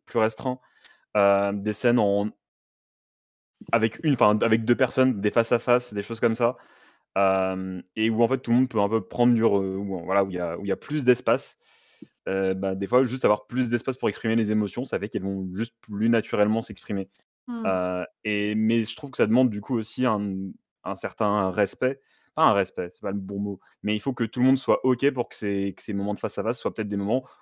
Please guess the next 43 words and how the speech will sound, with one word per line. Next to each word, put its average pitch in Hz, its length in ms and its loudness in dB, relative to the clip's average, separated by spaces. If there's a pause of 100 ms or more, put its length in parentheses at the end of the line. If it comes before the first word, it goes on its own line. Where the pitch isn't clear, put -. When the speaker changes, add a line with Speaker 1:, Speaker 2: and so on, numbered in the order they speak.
Speaker 1:
où 113 60 -4
on 113 160 2
laisse 127 380 8
du 113 160 -6
coup 127 120 -4
les 113 140 4
gens 110 120 0
s'exprimer, 110 520 -2
où 131 120 0
il 98 60 -8
faut 123 140 -4
qu'ils 107 180 -6
aient 113 60 -2
tout 110 140 -10
l'espace 104 400 0
pour 104 240 -2
eux. 131 100 -6 (500)
Euh, 98 220 2
je 98 80 -6
sais 131 140 -4
que 131 160 -20
typiquement 117 360 -2
récemment, 120 640 0
euh, 92 260 -4
pour - 80 -8
Speaker 2:
Hmm. 277 40 -8
Speaker 1:
faire 107 160 -6
un 95 40 -6
peu 101 80 -6
de 95 60 -12
pub, 113 240 -10 (480)
euh, 98 380 0 (140)
une 131 120 4
des 117 120 2
scènes, 139 320 0
euh, 104 200 -4 (160)
en 117 120 0
termes 120 160 2
d'émotion 117 420 2
les 117 80 2
plus, 107 140 -6
enfin, 90 340 -4
tr-, - 100 -20